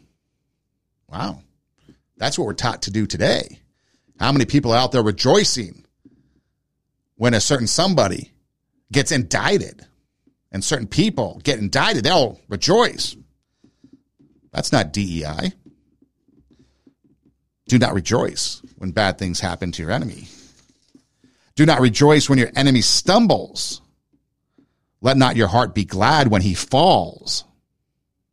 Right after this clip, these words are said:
Let each of you look not only to his own interests, but also to the interests of others. Oh, inclusivity. Love your enemies and do good,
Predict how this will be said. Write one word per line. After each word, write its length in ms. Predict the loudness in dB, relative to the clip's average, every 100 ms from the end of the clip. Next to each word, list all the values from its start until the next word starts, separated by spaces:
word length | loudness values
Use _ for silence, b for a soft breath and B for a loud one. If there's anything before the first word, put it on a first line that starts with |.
| _ _ _ _ _ _ _ _ _ _ _ _ _ _ _
Let 240 | 2 2 2
each 180 | 2
of 120 | 4 4
you 300 | 2 0 0
look 260 | 2 2
not 220 | 2 2 4
only 260 | 4 4 2
to 240 | 2 4
his 260 | 4 2 0
own 280 | 4 4 4
interests, 760 | 0 -6 -6 -6 -4 -6 -8 -16 _ _ _ _ _
but 180 | 0 2
also 440 | 4 6 6 4 4
to 160 | 4
the 120 | 0
interests 520 | 2 0 2 0 0 0
of 100 | 0
others. 600 | 0 0 -6 -12 -16 -18 _ _ _ _ _ _ -20
Oh, 240 | -16 -16 -18 -20 -20 _ _ _ -8
inclusivity. 760 | -6 -2 -2 -4 -8 -10 -14 _ _ _ _ _ _ _ _ _ _ _ _ _ _ 0
Love 280 | 4 6 6
your 120 | 4
enemies 460 | 2 2 2 2 0
and 340 | 0 0 2
do 160 | 4 2
good, 540 | 2 0 0 -2 -12